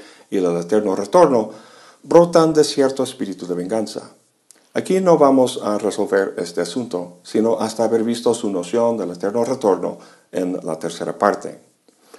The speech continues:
Bueno, el siguiente discurso de los sabios famosos inicia una serie de discursos sobre la sabiduría.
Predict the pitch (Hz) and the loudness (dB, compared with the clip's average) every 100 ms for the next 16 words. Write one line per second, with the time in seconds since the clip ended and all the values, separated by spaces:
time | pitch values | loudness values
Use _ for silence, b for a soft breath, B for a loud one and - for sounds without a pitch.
0 | B B B B B B B _ _ - | B B B B B B B _ _ 2
1 | 120 98 90 110 113 175 180 220 220 - | 4 4 2 2 2 2 2 4 4 2
2 | - 127 - 101 - 98 92 90 - - | 0 -2 -2 -6 -2 2 2 0 -4 -14
3 | - - 131 117 95 - - 101 156 - | -4 0 2 2 0 -2 -2 2 2 0
4 | 85 82 - - _ - 143 175 175 170 | -2 -4 -8 -18 _ 0 2 0 0 2
5 | 156 147 143 135 120 117 113 107 - 107 | 2 4 2 0 0 0 0 -2 -4 -6
6 | 95 98 92 - 92 90 87 87 87 85 | -6 -6 -6 -6 -4 -4 -4 -4 -6 -8
7 | 82 82 85 92 80 | -8 -8 -6 -4 -4